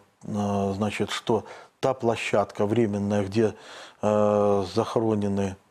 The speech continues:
или были собраны ранее, э, коммунальные отходы, э, она будет ещё раз проверена, проверена. И в случае, если там будут обнаружено, что какие-то, э, значит,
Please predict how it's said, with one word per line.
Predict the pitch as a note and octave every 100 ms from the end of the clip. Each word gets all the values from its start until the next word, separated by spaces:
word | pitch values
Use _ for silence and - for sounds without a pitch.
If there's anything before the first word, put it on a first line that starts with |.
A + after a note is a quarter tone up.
| _ - -
или | G#2+ A2
были | A2 A2
собраны | - C3 B2 A2 G#2 G#2+
ранее, | G#2+ G#2 G2+ G#2 G2 - - - - -
э, | - G#2 G#2 G#2 G2+ G2+ G2+ F#2+
коммунальные | B2+ B2 A#2 A2 G#2 G#2 A2
отходы, | G#2+ - D3+ D#3 D3+ D3 - - - - _ _ _
э, | G#2+
она | G#2+ G#2 G#2 A#2+ B2
будет | A2 A2 G#2 G#2 - - -
ещё | B2 - C3
раз | A2 G2+
проверена, | - C3+ A#2+ A2+ B2+ C3+ C3 C3 A#2+ _ _ _ _
проверена. | B2+ B2 B2 A#2+ A#2 A2+ - - - -
И | A#2
в | A2+
случае, | - C3+ A2+ - A2+
если | A2+ - A2
там | - G#2+
будут | G#2 G#2 -
обнаружено, | A2 A2+ A2+ F#2+ G2+ G2+
что | - G#2+
какие-то, | A2 - G#2+ G#2 G#2 G2+ - - - - _
э, | G#2 G2 G2 G2
значит, | F#2+ A2 - G2+ -